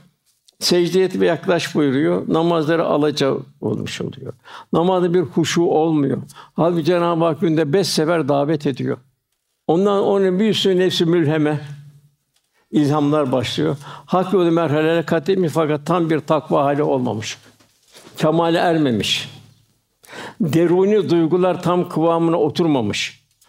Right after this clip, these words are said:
Onun bir üstün Cenab-ı Hak orada büyük bir davetiye, o şekilde olmamı istiyor nefsi mutmainne. "Ey itminana ermiş nefis." buyuruyor.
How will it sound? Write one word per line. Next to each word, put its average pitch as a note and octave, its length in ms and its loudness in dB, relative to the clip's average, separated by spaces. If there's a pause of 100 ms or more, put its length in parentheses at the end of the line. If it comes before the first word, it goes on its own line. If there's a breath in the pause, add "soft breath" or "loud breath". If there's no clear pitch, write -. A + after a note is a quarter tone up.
(160)
Onun G3 380 2
bir A3 120 2
üstün G3+ 300 0
Cenab-ı E3+ 400 2
Hak E3 120 0
orada E3 360 2
büyük D3+ 220 0
bir C#3 140 0
davetiye, C#3 680 0 (300 loud breath)
o F#3+ 140 2
şekilde D3 360 2
olmamı C#3 500 2
istiyor E3 300 0
nefsi D#3+ 240 0
mutmainne. A#2 640 -2 (300 soft breath)
"Ey F3+ 260 2
itminana D#3+ 480 0
ermiş D3 440 0
nefis." - 400 -4
buyuruyor. - 360 -8